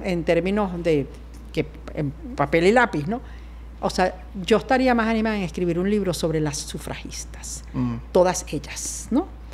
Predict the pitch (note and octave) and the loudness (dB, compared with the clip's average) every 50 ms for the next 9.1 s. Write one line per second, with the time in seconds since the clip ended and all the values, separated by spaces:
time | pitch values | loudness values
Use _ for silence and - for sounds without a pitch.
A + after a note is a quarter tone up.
0 | - - - - - - A3 F#3+ A3 G#3+ G#3 G3+ A3 G#3+ - G3+ F#3 F3+ G3 A#3 | -16 -16 -16 -12 -8 -2 4 4 6 6 6 6 4 6 6 6 6 6 6 4
1 | C4+ A#3+ - B3 A#3 - A3 G#3 G3+ F3+ E3+ D#3+ - F3+ F3+ F3+ E3+ E3+ E3+ G3+ | 2 2 2 0 2 4 4 4 4 2 2 0 0 0 2 2 2 2 2 0
2 | G3+ - - B3+ B3 A3+ A#3 C4+ B3 - B3 G#3 - - E3+ E3 D#3+ D#3+ E3 F3+ | 0 2 2 2 2 2 2 -2 0 0 0 0 0 0 0 2 2 2 2 2
3 | F#3 - G3 E3+ - G#3 G3 G3+ F#3+ F3+ D#3 D#3 D3 C#3 C#3 C#3+ B2+ - D#3+ F3 | 0 0 0 -2 -2 -2 -4 -4 -4 -4 -2 0 0 0 2 0 0 0 0 -2
4 | F3 E3+ D#3+ C#3+ C#3+ C3 C3+ C#3+ C3 B2 C3 - - - - - - A3+ D4+ - | 0 0 2 2 2 4 4 2 2 0 -4 -6 -10 -12 -12 -8 -6 -6 -6 -6
5 | - - - - - - - - - - - - - G#3+ G#3 G#3 G#3+ G#3+ G#3+ G#3 | -8 -14 -18 -18 -18 -18 -18 -18 -18 -18 -12 -2 2 4 6 6 6 6 4 4
6 | G#3 G3+ G3+ - A#3 A#3+ A#3 A#3 A#3+ B3 A#3+ A#3 A#3+ A3+ G#3 - G3 F3 - - | 0 2 4 4 4 6 6 6 6 6 4 6 4 4 4 2 0 0 0 2
7 | G#3 G3+ F#3+ F#3 G3 G#3 A3+ - - - - - - - - - - A3 F3+ F3 | 4 4 6 4 4 2 -2 -4 -8 -14 -18 -18 -18 -18 -14 -10 -8 0 4 6
8 | F#3 F3 - F#3+ E3+ E3 - - F3 E3+ E3 D#3+ D#3 D3 - - F#3+ F3 E3 D3 | 6 8 8 6 4 4 2 0 2 4 4 4 4 2 2 4 4 4 4 4
9 | D3 | 0